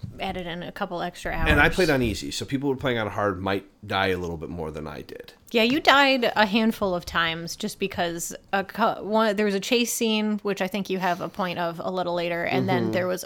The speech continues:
Speaker 1: a boss battle where you're like, "I don't know what I'm doing, look it up."
Speaker 2: Mm-hmm.
Speaker 1: And I, I did.
Speaker 2: Yes, but everything is pretty self-explanatory otherwise.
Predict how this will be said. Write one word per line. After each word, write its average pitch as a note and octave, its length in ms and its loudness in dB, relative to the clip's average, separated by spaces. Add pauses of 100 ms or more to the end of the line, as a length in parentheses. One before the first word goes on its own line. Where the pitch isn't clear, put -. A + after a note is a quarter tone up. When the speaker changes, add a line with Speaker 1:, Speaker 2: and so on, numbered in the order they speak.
Speaker 1:
a F3+ 60 -6
boss E3+ 340 2
battle F3 300 0
where F#3 100 -2
you're G3+ 200 0
like, B3+ 200 8
"I G#3+ 180 10
don't F4+ 200 4
know D4 160 6
what D#4 160 8
I'm C#4 180 6
doing, D4 360 4
look C#4+ 180 4
it C#4 100 2 (120)
up." - 240 -10
Speaker 2:
Mm-hmm. B2+ 440 0 (380)
Speaker 1:
And F3+ 120 -8
I, E3 140 -8
I - 100 -2
did. - 360 -10
Speaker 2:
Yes, - 360 -2 (120)
but B2+ 120 2
everything E3 460 4
is G#2 540 -2 (1040)
pretty E3 400 0
self-explanatory G#2+ 1000 -2
otherwise. D#2+ 640 -6